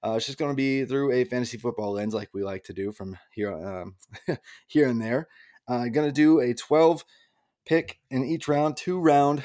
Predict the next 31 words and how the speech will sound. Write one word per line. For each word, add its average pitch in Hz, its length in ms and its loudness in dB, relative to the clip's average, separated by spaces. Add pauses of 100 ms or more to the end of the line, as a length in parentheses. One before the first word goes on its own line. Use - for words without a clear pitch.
rookie 160 440 -2
mock 127 400 -2
draft 104 500 -6 (200)
for, 113 380 0 (460)
uh, 98 180 -6
fantasy 127 380 -6
football 110 320 -2
leagues, 101 340 -6 (640)
uh, 98 220 -4
for 113 160 -4
dynasty 139 480 -2
leagues, 95 220 -6
that 101 180 -2
is. 120 220 -2 (360)
And, 143 220 -4
uh, 139 180 0
it 147 120 -4
basically, 165 400 2
uh, 131 160 2
gonna 135 300 -2
be 131 240 0
a 120 80 2
super 156 260 -4
flex 143 220 -4
format 143 340 0
like 131 160 -2
we've, 131 160 -4
we've 143 180 -4
done 131 160 2
this 127 140 -2
before, 117 500 0